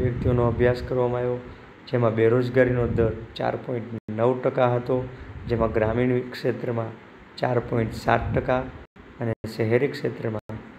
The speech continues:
પાંચ પોઇન્ટ પાંચ ટકા જેટલો બેરોજગારીનો દર જોવા મળ્યો હતો. તો આમ, દેશની અંદર બેરોજગારીનો દર જો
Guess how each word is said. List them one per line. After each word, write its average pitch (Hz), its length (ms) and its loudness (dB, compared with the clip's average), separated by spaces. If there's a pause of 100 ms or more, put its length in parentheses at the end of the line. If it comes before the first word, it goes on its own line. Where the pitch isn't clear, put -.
પાંચ 127 240 2
પોઇન્ટ 113 260 0 (140)
પાંચ 127 300 2 (120)
ટકા 123 240 2
જેટલો 113 380 -2
બેરોજગારીનો 113 800 2
દર 113 280 2 (640)
જોવા 113 320 4
મળ્યો 110 380 0 (360)
હતો. 120 280 -2 (760)
તો 123 80 2 (120)
આમ, 123 220 4 (380)
દેશની 113 400 -2
અંદર 123 180 2 (100)
બેરોજગારીનો 127 640 4
દર 113 160 2 (180)
જો 113 160 -2